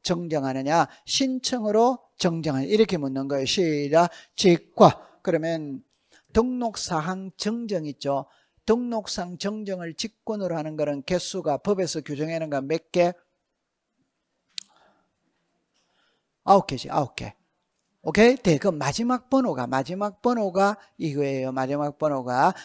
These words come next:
그럼 임야대장 하면 오천 평미를 초과하면은 임야대장의 면적 또는 경계를 직권으로 정정을 한다, 안 한다?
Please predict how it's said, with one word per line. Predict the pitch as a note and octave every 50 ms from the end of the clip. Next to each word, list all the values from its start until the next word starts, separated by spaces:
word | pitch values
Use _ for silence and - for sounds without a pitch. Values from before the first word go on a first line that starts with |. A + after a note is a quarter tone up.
| -
그럼 | - G3 F3+ F#3
임야대장 | A3 A#3+ B3 B3 A#3+ G#3+ F3+ D3+ E3 D3+ E3+ E3+ E3+ E3
하면 | F3+ D3 D#3 C#3+
오천 | C#3 D3 D#3 D#3+ - G#3+ G3+
평미를 | G3 G3+ G3 F3+ E3+ D#3+
초과하면은 | - - B3 B3 G#3 G3+ D#3+ C#3+ C3 C3+ C3+ D3+ F3 D#3+ - - - -
임야대장의 | - G#3 G3+ G3 F3 E3 D#3+ E3 E3 E3 D#3+
면적 | D3+ D3 D3 D#3 D#3 F3+ F#3 F3+
또는 | - G3 F#3+ G3 G3+
경계를 | - D#3+ C#3 C#3 C#3+ D#3 E3+ E3+ D#3+ - - - - -
직권으로 | - F#3 F3+ _ - F#3 F3 E3+ D#3+ D3+ D3
정정을 | C#3 - F3+ F3+ F3+ F3 E3 D3+ D3 C#3+
한다, | C3 - F3+ E3+ D#3+ D#3+ D#3+ D3+
안 | D3+
한다? | D3 D3+ D#3+ E3+ F#3+ G3+ G#3+